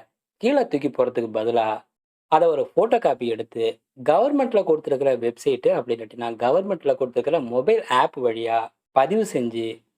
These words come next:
ஒவ்வொரு மாசமும் நடக்கிற குழுக்கள், அதுக்கப்புறம் மூணு மாசத்துக்கு ஒரு முறை நடக்கிற குழுக்கள்ல கலந்துக்கிட்டு, எட்நூறு நபருக்கு தலா பத்தாயிரம் ரூபாயும்,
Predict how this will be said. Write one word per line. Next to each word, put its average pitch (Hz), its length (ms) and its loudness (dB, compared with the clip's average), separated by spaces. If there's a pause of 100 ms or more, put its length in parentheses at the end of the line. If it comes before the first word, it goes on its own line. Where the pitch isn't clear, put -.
(460)
ஒவ்வொரு 254 420 2
மாசமும் 214 420 2
நடக்கிற 151 300 2
குழுக்கள், 131 420 0
அதுக்கப்புறம் 147 560 0
மூணு 214 220 2
மாசத்துக்கு 170 500 -2
ஒரு 135 80 -6
முறை 127 220 0
நடக்கிற 117 300 -6 (120)
குழுக்கள்ல 113 400 -6 (100)
கலந்துக்கிட்டு, 123 560 -2 (680)
எட்நூறு 196 520 2
நபருக்கு 160 460 2
தலா 135 280 2
பத்தாயிரம் 143 540 0
ரூபாயும், 113 500 -2